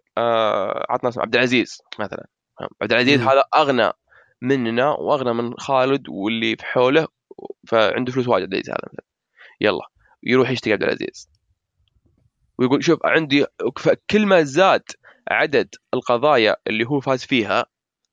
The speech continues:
Speaker 1: كل ما قوة
Speaker 2: زادت
Speaker 1: حجته."
Speaker 2: فرصة فوزه الكبار.
Speaker 1: أيوة، كل ما قوة حجته إنه يروح،
Speaker 2: مم.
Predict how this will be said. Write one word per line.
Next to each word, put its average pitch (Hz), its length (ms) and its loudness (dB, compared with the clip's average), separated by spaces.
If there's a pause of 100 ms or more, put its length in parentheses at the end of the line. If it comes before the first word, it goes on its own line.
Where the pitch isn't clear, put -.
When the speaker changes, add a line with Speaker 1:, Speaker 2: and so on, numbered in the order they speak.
(520)
Speaker 1:
كل 175 100 0
ما 165 120 2
قوة 165 280 2
Speaker 2:
زادت - 220 0
Speaker 1:
حجته." 135 240 0
Speaker 2:
فرصة 143 220 0 (140)
فوزه 139 560 -6
الكبار. 175 300 0
Speaker 1:
أيوة، 98 480 -2 (160)
كل 151 100 0
ما 151 140 0
قوة 170 220 2
حجته 123 440 -4 (680)
إنه 135 180 2
يروح، 139 500 2
Speaker 2:
مم. 120 60 -10